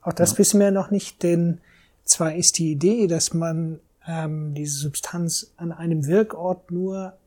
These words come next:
Speaker 1: zur Anwendung bringt, aber die zweite Frage ist, in welcher Konzentration oder Dosis? Und das kann man wahrscheinlich auch noch nicht so gut regulieren. Wahrscheinlich kann man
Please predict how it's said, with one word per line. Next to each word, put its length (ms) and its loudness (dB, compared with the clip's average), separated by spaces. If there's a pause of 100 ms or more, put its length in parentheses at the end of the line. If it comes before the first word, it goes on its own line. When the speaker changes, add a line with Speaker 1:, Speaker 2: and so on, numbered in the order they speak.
(140)
Speaker 1:
zur 220 -2
Anwendung 480 0
bringt, 240 -2
aber 160 0
die 100 0
zweite 320 0
Frage 260 -6
ist, 160 -6 (440)
in 140 -4
welcher 580 -2 (100)
Konzentration 640 -2
oder 220 -4
Dosis? 520 -2 (480)
Und 160 -4 (120)
das 200 0
kann 160 2
man 180 2
wahrscheinlich 540 0
auch 240 -6
noch 160 -2
nicht 180 6
so 140 8
gut 240 2
regulieren. 520 0
Wahrscheinlich 400 0
kann 140 2
man 220 2